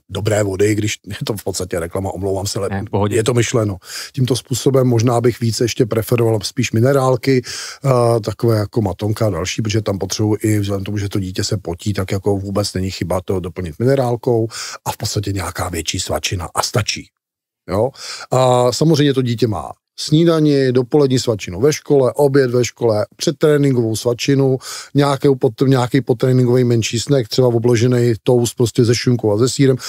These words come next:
Speaker 1: a potom má nějakou večeři, případně si, když bude mít ještě večer hlad, tak si hodí pár borůvek do tvarohu a prostě si ještě před spaním klidně může dát misku tvarohu, proč ne?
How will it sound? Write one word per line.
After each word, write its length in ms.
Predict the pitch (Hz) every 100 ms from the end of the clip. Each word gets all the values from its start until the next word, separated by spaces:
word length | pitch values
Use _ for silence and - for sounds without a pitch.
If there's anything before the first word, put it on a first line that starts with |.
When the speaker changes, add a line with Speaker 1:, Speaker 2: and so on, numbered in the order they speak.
| - -
Speaker 1:
a 60 |
potom 300 | 117 120 120
má 140 | 113 110
nějakou 300 | 98 - 104
večeři, 500 | 117 - 131 123 104 - -
případně 500 | - 120 104 113 110
si, 160 | - 113
když 160 | 104
bude 180 | 107 110
mít 160 | 110 107
ještě 240 | 98 -
večer 280 | 101 - 101
hlad, 180 | 98 90
tak 120 | 92
si 120 | -
hodí 240 | 95 90 98
pár 220 | 87 82
borůvek 400 | 87 87 90 92
do 120 | 87
tvarohu 420 | - 78 85 87
a 60 | 78
prostě 340 | 80 - 92
si 160 | 82 85
ještě 320 | 60 - 87
před 200 | 76 -
spaním 340 | - 76 78
klidně 300 | 80 69 73
může 200 | 76 76
dát 220 | - 64 -
misku 280 | - -
tvarohu, 340 | - - - 76
proč 300 | - - -
ne? 140 | 64